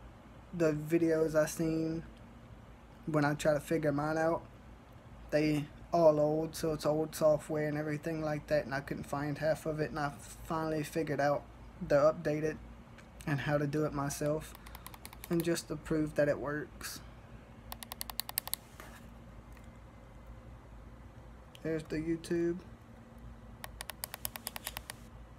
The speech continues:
And there's Boobies Make Me Smile, and then I got all the other ones on here too, but just to show it works,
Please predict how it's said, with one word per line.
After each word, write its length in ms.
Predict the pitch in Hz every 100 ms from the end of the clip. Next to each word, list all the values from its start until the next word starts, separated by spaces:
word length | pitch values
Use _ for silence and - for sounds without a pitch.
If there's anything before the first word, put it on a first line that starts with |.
| - - -
And 140 | 165
there's 240 | 156 156 156
Boobies 460 | 156 151 156 147
Make 180 | 160 151
Me 100 | 165
Smile, 520 | 147 151 147 151 151
and 120 | 147 147
then 140 | 147
I 140 | 139
got 160 | 139 147
all 160 | 135 135
the 60 |
other 200 | 131 131
ones 260 | 131 135 135
on 140 | 139
here 220 | 139 151 147
too, 300 | - 156 151
but 140 | 143 - - - - -
just 240 | 180 -
to 60 | 160
show 240 | - 151
it 120 | 143
works, 420 | 147 143 120 -